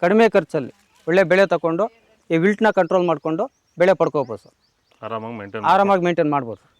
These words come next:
Speaker 2: So ವಿಲ್ಟ್ ಸಮಸ್ಯೆನ ಅವರು, ಆ, ಸಂಪೂರ್ಣವಾಗಿ ಹತೋಟಿ
Speaker 1: ಸಂಪೂರ್ಣವಾಗಿ
Speaker 2: ಮಾಡ್ಕೋಬೋದು.
Speaker 1: ಹತೋಟಿ ಮಾಡ್ಕೋಬೋದು. ಅನ್-, ನನಗೆ ಗ್ಯಾರಂಟಿ ಬಂದಿದೆ. ನನ್ನ ಬೆಳೆ ಇವಾಗ ಯಾವ ರೀತಿ ಇದೆ ನೋಡ್ತಾ ಇದ್ರೆ ವಿಲ್ಟ್ ಕಂಟ್ರೋಲ್ ಆಗಿದೆ, ಕಂಟ್ರೋಲ್ ಮಾಡ್ಕೋಬೋದು. ಖಂಡಿತ ಎಲ್ಲ ಬೆಳೆನಲ್ಲೂ ಕಂಟ್ರೋಲ್ ಮಾಡ್ಬೋದು.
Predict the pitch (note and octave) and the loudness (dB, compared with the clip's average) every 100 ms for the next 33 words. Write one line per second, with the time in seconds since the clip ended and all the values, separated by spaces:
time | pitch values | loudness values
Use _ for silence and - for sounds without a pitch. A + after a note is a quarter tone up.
0 | _ G#2+ A#2 B2 C3 B2 A#2+ B2+ C#3 C3 | _ -10 -10 -8 -8 -6 -8 -8 -6 -4
1 | A#2 A2+ A2 G2+ - _ _ _ A2 G#2+ | -2 -2 -4 -8 -12 _ _ _ -10 -10
2 | G#2 A2+ C3 C3 A#2+ C3+ A#2 C#3+ E3 A3 | -10 -10 -8 -6 -4 -4 -2 -2 2 2
3 | G#3+ G3+ F3+ G#3+ F#3+ F3+ G3 F#3 G3 F#3 | 4 4 4 2 2 2 2 2 2 2
4 | D#3+ C#3+ F#3 A3 A#3+ G3 G#3 G3+ F3+ F3+ | 2 2 2 2 2 4 2 2 2 2
5 | E3 C3 - _ C#3+ E3+ G3+ A#3+ A#3 G#3+ | 0 -4 -8 _ -4 2 4 6 6 6
6 | G3+ G3 F#3+ F#3 F3+ F#3+ G3 F#3+ E3+ F3 | 6 6 6 4 4 2 0 -2 0 2
7 | E3+ D#3 C3+ B2+ G#3+ _ _ _ G#3 A#3+ | 2 2 -2 -2 -6 _ _ _ -2 0
8 | A#3+ G#3 A3 G3+ D#3 C#3+ G#3 - _ _ | 0 2 4 4 2 0 -2 -4 _ _
9 | G#3+ A#3+ B3+ G3+ G3 F#3 E3 G3 G#3+ A3 | -2 2 4 4 2 2 0 2 0 4
10 | A3 G3 G#3 F#3+ F#3+ F#3 G3+ F#3 E3 D3 | 4 4 4 4 2 2 -2 -2 -2 -2
11 | C#3 A2+ G2+ | -4 -6 -12